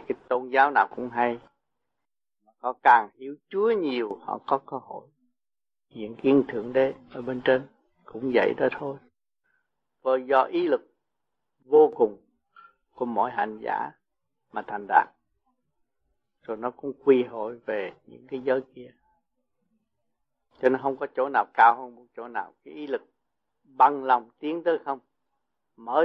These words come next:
tới đâu họ tiến tới đó, mà không, chưa mở thì chỉ ở giới đó mà thôi. Thì cái nào cũng có cái hay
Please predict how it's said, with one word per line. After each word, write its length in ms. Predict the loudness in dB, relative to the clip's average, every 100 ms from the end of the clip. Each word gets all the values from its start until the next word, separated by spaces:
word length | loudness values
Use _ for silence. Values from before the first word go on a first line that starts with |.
| 2
tới 100 | 4
đâu 260 | 4 2 -4
họ 140 | -8 -2
tiến 200 | 0 0
tới 120 | 0
đó, 180 | -4 -6 -10 _ _ _ _ _ _ _ _ _ _
mà 80 | _ -6
không, 260 | -4 -4 -8 -2
chưa 200 | 0 2
mở 320 | 0 0 -2
thì 80 | -8 -20
chỉ 100 | -16
ở 220 | -14 -14 -8
giới 160 | -6
đó 200 | -2 -4
mà 120 | -4 -12
thôi. 160 | -12 -12 _ _ _ _ _ _ _ _ _ _ _ _
Thì 80 | _ _
cái 200 | 4 6 6
nào 240 | 6 6 0
cũng 100 | -20 -12
có 120 | -10 -8
cái 120 | -8
hay 340 | -6 -2 0